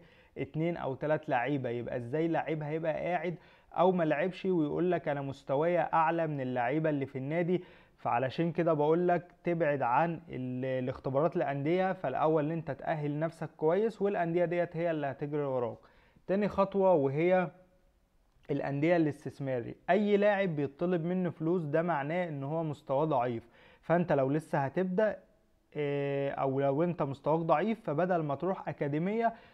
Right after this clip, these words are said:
تروح فرقه استثماري، بشرط الفلوس اللي انت هتدفعها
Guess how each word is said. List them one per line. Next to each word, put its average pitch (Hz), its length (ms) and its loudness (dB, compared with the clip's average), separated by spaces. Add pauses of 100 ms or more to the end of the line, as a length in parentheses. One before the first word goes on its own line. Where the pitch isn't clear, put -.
(140)
تروح 208 240 2
فرقه 214 280 -2
استثماري، 202 600 -2
بشرط 202 520 -2
الفلوس 185 440 -4
اللي 190 180 -2
انت 208 140 -4
هتدفعها 202 720 -2